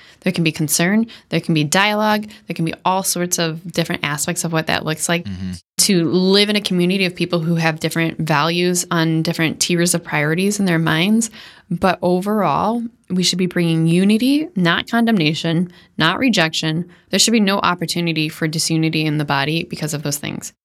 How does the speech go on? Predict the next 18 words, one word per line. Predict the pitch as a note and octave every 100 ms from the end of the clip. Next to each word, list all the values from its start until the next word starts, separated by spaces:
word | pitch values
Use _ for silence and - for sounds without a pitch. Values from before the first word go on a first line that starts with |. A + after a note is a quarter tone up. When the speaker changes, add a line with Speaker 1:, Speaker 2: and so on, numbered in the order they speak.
| _
Speaker 2:
So | - D#3
I'll, | D#3 -
I'll | D3+
close | - F3 C#3
with | A#2
this | A2+ - -
little | A#2+ A2
thought | G#2+ G2+
I | G2
have | G2
in | G2+
mind. | G2 F#2+ - _ _ _ _
I | - C3+ D#3 E3+ G#2+
love, | A#2 A#2 A2 G2+ F#2 F#2+ _ -
I | C3+
love | C3+ A2
weird | G#2+ G2 F2
people, | F2+ -